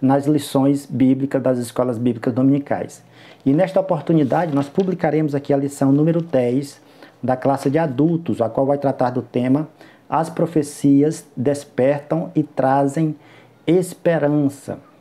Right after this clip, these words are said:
Mas antes de nós entrarmos aqui propriamente na lição, nos nossos pontos da nossa lição, eu quero convidar a você que chegou aqui agora pra se inscrever no canal, curtir os nossos vídeos, comentar, né, deixar os seus comentários, que eu tenho, que você fazendo isto,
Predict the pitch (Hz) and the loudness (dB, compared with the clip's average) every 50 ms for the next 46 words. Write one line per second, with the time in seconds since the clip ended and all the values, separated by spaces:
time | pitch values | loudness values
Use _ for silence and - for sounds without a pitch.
0 | _ _ - 123 127 131 127 165 180 170 175 165 147 151 160 160 151 135 147 139 | _ _ -2 0 0 2 2 0 0 0 0 0 2 2 2 2 2 0 0 0
1 | 139 143 143 143 139 139 151 143 - 139 - 143 135 - - 135 131 139 143 139 | 0 0 -2 -2 -2 -2 -2 -4 -4 -2 -2 -2 -2 0 0 0 2 0 0 0
2 | - 139 131 120 123 117 - - 147 147 143 135 127 123 123 117 - - - - | 0 0 0 0 0 -2 -4 -4 0 2 2 2 2 2 -2 -4 -6 -12 -20 -20
3 | _ _ - 139 151 165 170 170 170 143 110 - 143 123 120 117 - 117 113 - | _ _ -2 -2 0 0 -2 -2 -4 -6 -8 -6 -4 -4 -4 -4 -4 -8 -8 -6
4 | - 147 156 156 156 - - - - - - - - - - 135 - 156 147 143 | -4 -4 -4 -4 -6 -10 -18 -20 -20 -20 -20 -20 -18 -10 -8 -4 -2 -2 -2 -2
5 | - - - - 214 240 202 202 170 151 156 156 160 156 156 147 - - 160 156 | -6 -4 0 0 0 2 2 0 0 2 2 2 2 2 0 0 0 -2 -2 -2
6 | 151 - - 147 135 147 139 143 - 139 127 117 123 120 123 131 151 151 - - | -2 -2 -2 0 0 0 0 0 0 -2 0 0 0 0 0 0 -2 -2 -6 -12
7 | - - - - - 131 - - 170 170 170 170 - 170 147 139 165 170 160 - | -20 -20 -20 -8 -6 -6 -2 0 0 0 0 0 0 0 2 2 2 0 0 0
8 | - 131 113 117 117 123 127 127 127 - - - 147 123 - - - - 135 135 | 0 -2 -2 0 0 0 0 -2 -4 -6 -2 -2 -2 -2 -4 -8 -4 0 2 4
9 | 135 139 139 120 123 123 120 - 127 107 104 107 123 123 120 117 - - - 170 | 4 2 2 0 -2 -4 -4 -4 -6 -8 -4 0 0 0 0 -2 -8 -6 -2 0
10 | 170 160 139 127 131 - - 123 120 123 131 - - - - - - - - - | 2 4 2 2 0 0 -2 0 0 -2 -4 -6 -12 -20 -20 -20 -20 -20 -20 -20
11 | - _ - 131 127 127 123 151 143 - - 147 151 156 165 160 - - - - | -18 _ 0 0 0 2 2 0 -2 -2 -2 0 0 0 0 -4 -8 -16 -20 -12
12 | _ - 139 - - 151 139 - 143 143 139 127 131 - 127 127 131 131 - 139 | _ -8 -4 -2 -2 -2 0 0 2 2 2 2 0 -2 -2 -2 -2 -2 -4 -4
13 | - - 147 156 - - - - 147 139 - 156 - 180 165 170 175 160 147 156 | -2 -2 -2 -2 -4 -6 -4 -2 0 0 0 0 0 -2 -2 0 -2 0 0 0
14 | 151 147 139 135 143 180 180 170 - - | 2 2 2 2 2 2 0 -4 -10 -16